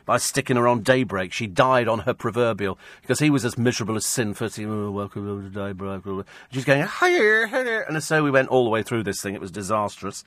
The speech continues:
Uh, and then she went on to Dancing on Ice. She wasn't much cop on that. Then she filled in for Holly Willoughby. She wasn't much cop on that. I'm afraid we've seen Fake and Plastic.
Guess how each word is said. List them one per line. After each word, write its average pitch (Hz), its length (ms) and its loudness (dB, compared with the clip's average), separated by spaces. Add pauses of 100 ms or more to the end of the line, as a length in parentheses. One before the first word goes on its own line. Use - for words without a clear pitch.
(500)
Uh, 139 240 6
and 151 80 2
then 196 100 4
she 185 160 2
went 151 300 4
on 147 280 6
to 135 280 0 (260)
Dancing 127 380 4
on 127 100 6
Ice. 127 340 4
She 127 100 -4
wasn't 127 220 0
much 117 200 -2
cop - 240 2
on 110 160 2
that. 117 260 2
Then 151 140 2
she 147 160 -4
filled 143 200 2
in 131 80 -2
for 120 120 -2
Holly 127 180 4
Willoughby. 113 460 0
She - 280 -20
wasn't 127 180 -2
much 110 160 0
cop - 200 0
on 110 140 0
that. 117 180 0
I'm 151 60 -2
afraid 202 200 2
we've 214 120 0
seen 240 260 0
Fake 139 320 0
and 117 100 -4
Plastic. - 520 -2